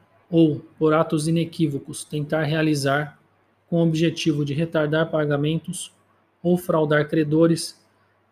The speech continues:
negócio simulado ou alienação de parte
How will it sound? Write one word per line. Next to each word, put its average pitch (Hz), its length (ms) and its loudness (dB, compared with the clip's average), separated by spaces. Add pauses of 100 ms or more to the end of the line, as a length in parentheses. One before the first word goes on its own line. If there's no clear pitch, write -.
negócio 165 460 2
simulado 156 760 0 (680)
ou 185 380 0
alienação 165 580 0
de 160 100 0
parte 165 560 -2